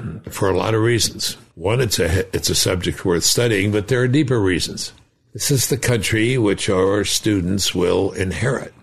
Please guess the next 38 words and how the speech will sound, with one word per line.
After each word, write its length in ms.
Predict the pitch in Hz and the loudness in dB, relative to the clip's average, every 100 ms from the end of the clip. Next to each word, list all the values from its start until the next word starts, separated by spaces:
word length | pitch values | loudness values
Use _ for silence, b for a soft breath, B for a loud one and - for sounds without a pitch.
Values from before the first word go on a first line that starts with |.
| _ | _
country 500 | - 104 87 - 98 | -4 -2 -2 0 0
in 140 | 110 90 | 0 -2
which 240 | 80 - | -2 -2
they 100 | 87 | 0
will 160 | 78 78 | 0 0
vote, 420 | 78 107 147 - - | 0 0 0 -6 -14
which 180 | - - | -10 -4
they 100 | 85 | -2
will 140 | 80 | -2
pay 240 | - 92 | -2 -6
taxes, 840 | 80 - 95 101 - 131 156 - - - - | -4 -4 -4 0 2 2 2 0 -4 -14 -20
in 100 | 87 | -12
which 260 | 90 90 - | -6 -2 0
they 140 | 92 | 2
will 180 | 90 87 | 2 2
be 160 | 90 85 | 2 0
involved 760 | 82 87 107 131 117 - - - - _ | 0 0 0 0 -2 -6 -12 -16 -20 _
or 100 | 85 | -4
not 260 | 85 73 80 | -2 0 0
involved 520 | 87 80 80 101 104 | 0 2 0 0 0
in 140 | 95 | -2
civic 380 | 78 - 85 85 | 0 0 -2 -4
affairs. 600 | - - 90 92 104 - - - | -4 -2 0 0 0 -4 -8 -10
And 80 | 107 | -4
this 180 | 92 127 | 0 0
is 140 | 110 | 0
the 80 | 120 | 0
country 440 | - 110 - 120 | 0 0 0 2
which 260 | 110 95 - | 2 0 0
they 180 | 98 101 | 0 2
may 240 | 95 101 | 2 0
even 460 | 101 101 95 98 98 | 0 0 0 0 0
be 120 | 101 | -2
called 360 | - 92 90 | -2 -2 0
upon 420 | 90 - 82 82 82 | -2 -4 -4 -4 -2
to 120 | 95 | -2
defend 500 | 90 - 123 110 87 | -2 -2 -2 0 0
someday. 560 | - 73 71 73 - | -2 -4 -6 -8 -10